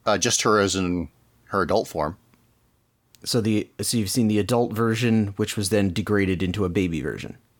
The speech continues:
Speaker 1: Yes.
Speaker 2: Okay.
Speaker 1: And, uh, actually, I was thinking, her,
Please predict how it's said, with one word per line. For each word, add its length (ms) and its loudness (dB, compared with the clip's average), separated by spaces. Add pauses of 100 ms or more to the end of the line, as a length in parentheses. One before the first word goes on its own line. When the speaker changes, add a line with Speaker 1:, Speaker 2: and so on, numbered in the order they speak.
(400)
Speaker 1:
Yes. 440 -2 (180)
Speaker 2:
Okay. 340 0
Speaker 1:
And, 140 0
uh, 60 -2 (340)
actually, 320 0
I 40 4
was 140 0
thinking, 360 0 (420)
her, 420 0